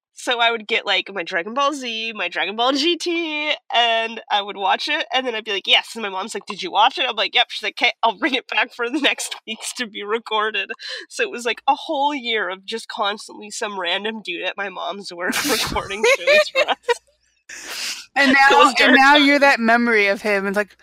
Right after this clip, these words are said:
Speaker 2: "Huh, remember when I
Speaker 1: I
Speaker 2: used
Speaker 1: don't
Speaker 2: to,
Speaker 1: even
Speaker 2: like,
Speaker 1: know.
Speaker 2: tape Dragon Ball Z all the time for this, like, coworker's, like, daughter?"
Speaker 1: Yeah. <laughs> It's, it's the life. But now you can find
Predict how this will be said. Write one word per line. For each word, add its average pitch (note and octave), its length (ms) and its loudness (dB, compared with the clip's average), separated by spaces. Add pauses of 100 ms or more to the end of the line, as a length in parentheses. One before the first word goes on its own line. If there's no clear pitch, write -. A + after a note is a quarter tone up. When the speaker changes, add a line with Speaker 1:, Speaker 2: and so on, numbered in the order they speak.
(260)
Speaker 2:
"Huh, A#3+ 380 4 (640)
remember D4 280 2
when G4 140 4
I E4 60 4
Speaker 1:
I C#4+ 200 2
Speaker 2:
used D4+ 60 6
Speaker 1:
don't C4+ 120 4
Speaker 2:
to, E4 80 6
Speaker 1:
even C#4+ 80 4
Speaker 2:
like, B3 260 8
Speaker 1:
know. B3 100 -12 (840)
Speaker 2:
tape A#3+ 640 2
Dragon A3+ 400 4
Ball A3 240 6
Z G#3 180 -2
all G3+ 160 4
the A3+ 80 2
time A3+ 360 4
for A3+ 140 -2
this, G3+ 220 -4
like, G#3 160 -2
coworker's, G#3 720 -2
like, F#3 240 0
daughter?" G#3 560 0 (320)
Speaker 1:
Yeah. C#4 280 6
<laughs> - 40 -6 (1800)
It's, - 460 -4
it's - 220 -4
the A3+ 100 -4
life. F3+ 480 0
But A3 140 0
now G3+ 520 2 (160)
you A#3 160 -10
can A#3 180 -12
find G3 500 -6